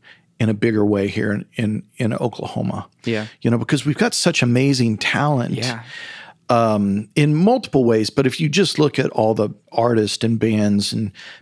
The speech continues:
Speaker 1: people that have come from here, but they've had to leave to become huge, uh,
Speaker 2: Mm-hmm.
Speaker 1: because either,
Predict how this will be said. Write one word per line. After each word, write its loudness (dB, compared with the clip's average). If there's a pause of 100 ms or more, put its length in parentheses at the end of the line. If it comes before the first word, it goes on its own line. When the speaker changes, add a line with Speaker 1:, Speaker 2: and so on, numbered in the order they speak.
Speaker 1:
people -2
that 2
have -8
come -2
from -4
here, 0
but -2
they've 0
had 2
to 0
leave 2 (580)
to 2
become 0 (440)
huge, -4 (200)
uh, 2
Speaker 2:
Mm-hmm. -2
Speaker 1:
because 0
either, 0